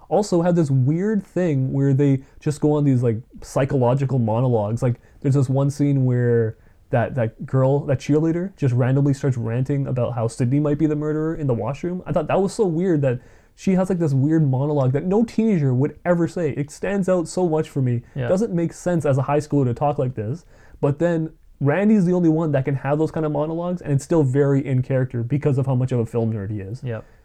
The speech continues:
Speaker 1: I pick him just because he's so logical. He's the most logical character in the movie.
Speaker 2: I respect it.
Speaker 1: Best line of the movie.
Speaker 2: For me, it's, "Why don't you live her alone?" by Stu. A little bit corny,
Speaker 1: <laughs>
Speaker 2: a little bit cheesy, but again, it kind of plays into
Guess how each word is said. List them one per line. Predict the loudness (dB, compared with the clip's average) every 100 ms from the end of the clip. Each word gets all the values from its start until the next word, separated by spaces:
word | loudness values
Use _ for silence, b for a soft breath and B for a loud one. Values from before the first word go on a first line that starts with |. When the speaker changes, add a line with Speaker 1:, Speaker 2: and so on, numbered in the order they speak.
| b
Speaker 1:
I | -4 0
pick | 0 0
him | 2 2
just | 0 0
because | 2 2
he's | 2 0 -2
so | -4 0
logical. | 0 0 -2 -2 -4 -4 -6 b b
He's | -2 2
the |
most | 2 2 0
logical | -2 -2 -2 -4
character | -4 -4 -6
in |
the | -8
movie. | -10 -12 -8
Speaker 2:
I |
respect | -8 -8 -10 -10 -12
it. | -16 _ -4
Speaker 1:
Best | -2 -2 0
line | 0 2
of |
the | 0
movie. | -2 -6 B B B B _ -12
Speaker 2:
For | -2 0
me, | 2 0 -2
it's, | -2 -2 -4 -16 -10
"Why | -2 2 2
don't | 2
you | 2 2
live | 4 4 4 4
her | 4 4
alone?" | 4 4 4 4 0 -4 -12 b b -4
by | 0 0
Stu. | -2 -2 -2 -4 -8 _ -2
A | 2
little | 4
bit | 2 0 -2
corny, | 2 4 4 2 -2
Speaker 1:
<laughs> |
Speaker 2:
a |
little | -2 -2
bit | -4 -8
cheesy, | -4 -2 0 2 2
but | 2 0 2
again, | 0 0
it | 0
kind | -2
of | -2
plays | 0 2 2
into | 0 0 2 2